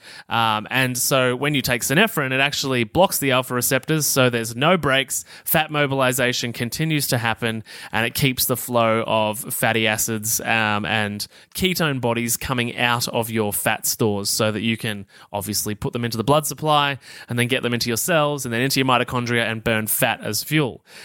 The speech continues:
Um, s-, and studies do show that it s-, does speed up your metabolism. However, it's a very tiny amount, and those studies that I read before hitting record were very much like,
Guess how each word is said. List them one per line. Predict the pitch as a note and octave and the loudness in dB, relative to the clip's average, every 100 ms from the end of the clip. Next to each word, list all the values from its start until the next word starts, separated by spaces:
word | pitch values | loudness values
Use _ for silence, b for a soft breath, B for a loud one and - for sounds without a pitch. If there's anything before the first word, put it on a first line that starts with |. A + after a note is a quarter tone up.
| B - | B -2
Um, | A#2 A2+ A2+ - | 0 0 -2 -6
s-, | C#3 - | -4 0
and | B2+ B2 | 0 4
studies | C#3+ C3+ A#2+ | 2 2 0
do | A#2+ B2 | 0 0
show | - C3 B2 | 2 4 4
that | A#2 | 2
it | A2+ _ | -4 _
s-, | - - | -6 -2
does | C#3+ C3 B2+ | 2 2 2
speed | - B2+ B2 | 0 2 2
up | A2 | 2
your | A#2+ A2 | 0 -2
metabolism. | A2 C#3+ C#3+ C#3+ C#3 C3+ | 0 2 2 0 -2 -4
However, | B2 A#2 B2 G3 G3 G#3+ G#3 F#3+ _ _ B B B B B B - | -2 -2 0 0 2 0 -2 -8 _ _ B B B B B B -8
it's | - | -6
a | G#2+ | 0
very | F#3 D#3+ A2+ | 2 2 0
tiny | B2 A#2 A2+ | -2 0 0
amount, | G#2+ C#3 D3+ D3+ | 0 2 2 -2
and | C3+ | -2
those | B2+ C3+ B2+ | 2 2 2
studies | - D3 C3+ B2 | 2 4 4 2
that | A#2+ | 2
I | A#2 A2 | 4 2
read | A2+ B2 A2+ | 2 0 -2
before | G#2+ B2+ A#2 | -4 0 0
hitting | A2 C3+ B2 | 0 -2 -2
record | A#2 - D3+ D3+ D3 C#3 B B B | -6 -2 0 2 0 -4 B B B
were | B2+ B2+ | -2 0
very | B2 C3 C3+ C3+ | 0 2 2 2
much | C3 A#2+ - C3 | 0 0 0 2
like, | A2+ A2 | 2 0